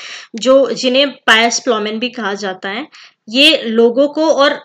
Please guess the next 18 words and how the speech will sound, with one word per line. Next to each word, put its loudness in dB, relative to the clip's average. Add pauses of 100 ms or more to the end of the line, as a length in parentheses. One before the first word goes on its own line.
(120)
साथ 0
में 0
monks 0
के 4
लिए 0
भी -6
कि -10
आप -2
लोगों 0
को -6
क्या 2
करना -2
चाहिए, -4
कैसे 0
आपकी -4
life -4
होनी -2
चाहिए, -4